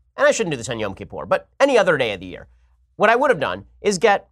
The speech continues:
a massage from the folks over at Zeal, because the only thing better than getting a massage is getting a massage in the comfort of your own home, which is where Zeal comes in. You go to zeal dot com or on Zeal's iPhone or Android app, that's Z E E L dot com,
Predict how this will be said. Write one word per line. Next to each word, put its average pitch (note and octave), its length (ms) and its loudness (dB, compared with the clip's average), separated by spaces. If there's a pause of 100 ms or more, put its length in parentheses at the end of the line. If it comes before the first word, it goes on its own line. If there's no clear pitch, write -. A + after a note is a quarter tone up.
(140)
a E3+ 60 0
massage E3+ 420 0
from - 180 -8
the D#3 60 -2
folks F#3 320 0
over C#3+ 380 0
at C3 180 -2
Zeal, B2+ 320 -6 (160)
because F#3 360 0 (260)
the F#3 100 -2
only A#3+ 180 4
thing G3+ 220 -4
better G3+ 240 2
than E3+ 100 0
getting E3+ 180 2
a E3+ 40 -2
massage E3 360 2
is D3+ 80 -6
getting E3+ 140 0
a E3+ 60 -4
massage D#3+ 320 0
in D#3+ 80 -6
the D3+ 60 -4
comfort E3+ 300 -8
of D3+ 120 -8
your D3 120 -2
own C#3 140 -2
home, F3+ 240 2
which C3 160 -8
is C#3+ 80 -10
where D#3 220 0
Zeal D#3+ 280 0
comes D3 300 -4
in. A#3+ 240 0 (140)
You C#3 60 -8
go F3 60 0
to D#3 80 0
zeal G#3 280 2
dot F#3 200 2
com A#2+ 300 -6 (180)
or C#3 140 -2
on C#3 120 0
Zeal's D3 240 0
iPhone F#3 360 2
or D3+ 100 2
Android C3+ 440 -2
app, G2+ 240 -2
that's B2+ 340 -6
Z C#3 260 -6
E F3 280 -8
E D3 40 -8
L A#2 320 -2
dot D3 220 2
com, F#2+ 300 -10